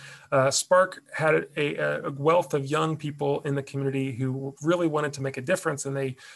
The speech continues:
saw that the construction trade skill was their way to get their G E D and get a couple years of training and employment and go off into the world. Um, we enlisted them partially because we understood that showing up with a bunch of white students from the University of Kansas might not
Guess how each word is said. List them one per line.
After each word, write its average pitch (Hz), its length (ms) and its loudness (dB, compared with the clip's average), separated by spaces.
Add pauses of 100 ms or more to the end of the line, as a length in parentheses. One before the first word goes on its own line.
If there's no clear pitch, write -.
saw 160 380 6
that 139 240 0
the 139 100 -4
construction 151 500 -2
trade 160 300 0
skill 143 240 -4
was 139 160 0
their 139 160 2
way 131 520 -2
to 131 180 -6
get 135 180 -4
their 135 160 -4
G 127 180 -6
E 135 220 -6
D 160 400 -4
and 131 240 -4
get 135 100 -2
a 131 60 -6
couple 139 260 -6
years 135 120 -4
of 131 80 -8
training 147 440 -2
and 135 140 -6
employment 143 540 -4
and 131 200 -6
go 139 220 2
off 131 220 -2
into 127 160 -10
the 123 80 -6
world. 123 340 -4 (680)
Um, 139 420 2
we 180 220 -4
enlisted 165 540 0
them 156 220 -2
partially 175 380 0
because 143 280 -6
we 151 100 -2
understood 147 420 -2
that 139 220 -2
showing 151 260 -2
up 143 100 0
with 139 100 -2
a 135 40 -4
bunch 135 200 -4
of 127 80 -10
white 147 220 -2
students 139 440 -4
from 131 160 -8
the 135 60 -4
University 135 400 -4
of 135 100 -8
Kansas 147 500 -4
might 143 180 -2
not 143 260 -4